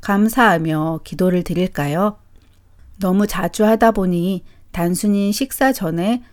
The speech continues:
손을 씻는 것과 같이 의례적으로 하는 행동처럼 변하지는 않는지요. 언젠가 동남아시아의 한 고아원에서 말을 하지 못하는 농아 아이들이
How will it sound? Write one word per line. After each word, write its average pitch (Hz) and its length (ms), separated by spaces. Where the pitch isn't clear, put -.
손을 277 340
씻는 285 360
것과 196 380
같이 170 560
의례적으로 190 680
하는 208 300
행동처럼 214 880
변하지는 196 580
않는지요. 156 800
언젠가 202 540
동남아시아의 202 880
한 214 220
고아원에서 190 880
말을 185 300
하지 247 260
못하는 196 680
농아 160 280
아이들이 170 760